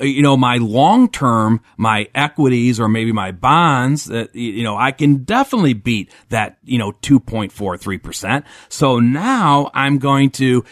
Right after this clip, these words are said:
instead of paying the accelerated mortgage off, I, I'm gonna put it back into the market." Like a dry powder type of thing, situation, right? Um, so, y-, you know, it, it, it's that type of flexibility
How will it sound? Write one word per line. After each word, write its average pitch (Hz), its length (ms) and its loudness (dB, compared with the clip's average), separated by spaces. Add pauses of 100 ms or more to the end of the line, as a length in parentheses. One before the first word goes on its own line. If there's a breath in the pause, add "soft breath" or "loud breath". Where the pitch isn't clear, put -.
instead 143 440 -2
of 120 220 -2
paying 147 360 2
the 120 80 4
accelerated 110 580 -2
mortgage 101 340 -4
off, - 360 -2 (120)
I, 131 280 -2
I'm 135 260 2
gonna 156 280 2
put 151 200 0
it 160 100 -2
back 156 220 -4
into 190 140 0
the 220 80 4
market." 285 440 4 (400)
Like 147 180 -4
a 156 80 -2
dry 160 320 2
powder 165 520 0 (220)
type - 220 -10
of - 80 -16
thing, - 200 -12 (100)
situation, - 580 -10
right? 90 200 -8 (560 loud breath)
Um, 85 460 -4 (3250 soft breath)
so, 175 360 0
y-, - 140 -8 (220)
you 175 140 -6
know, 160 160 0
it, - 220 -12
it, 170 240 -8
it's 170 340 -4
that 180 460 -2
type 175 280 -2
of 147 100 0
flexibility 131 1080 0